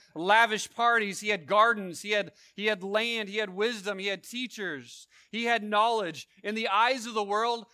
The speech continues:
King Solomon had everything. In today's money, it is said this,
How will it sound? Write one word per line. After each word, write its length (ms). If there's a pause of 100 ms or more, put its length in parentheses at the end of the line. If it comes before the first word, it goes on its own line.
(120)
King 280
Solomon 640
had 220
everything. 800 (2500)
In 140
today's 420
money, 300
it 100
is 100
said 240
this, 480